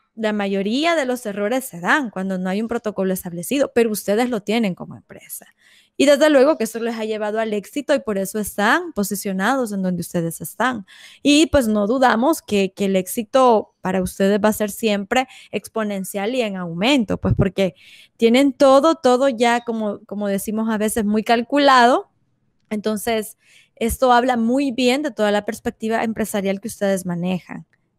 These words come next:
Y de verdad, eh, de parte de P H nuevamente, eh, felicitar, esto es un éxito,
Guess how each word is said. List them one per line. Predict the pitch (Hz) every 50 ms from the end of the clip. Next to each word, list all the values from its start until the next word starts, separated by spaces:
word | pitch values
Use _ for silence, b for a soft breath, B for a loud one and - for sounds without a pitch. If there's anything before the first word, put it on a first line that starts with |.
| _ _ _ -
Y | 190 196 196
de | 180 202 185
verdad, | 190 180 180 175 208 208 208 202 196 -
eh, | - 180 180 175 175 175 175
de | - 180
parte | - 185 180 - 208
de | 214 214
P | 202 - 220 202
H | 196 196 196 - 214
nuevamente, | 220 214 214 202 196 196 196 208 202 - 208 202 b b b b b b b b b b b _ -
eh, | 196 202
felicitar, | - 220 208 202 202 - 202 190 - 196 196 220 262
esto | 247 226 - 202 196
es | 214 202 -
un | 226 214 202
éxito, | 202 214 254 262 - - 330 - - 359 403 392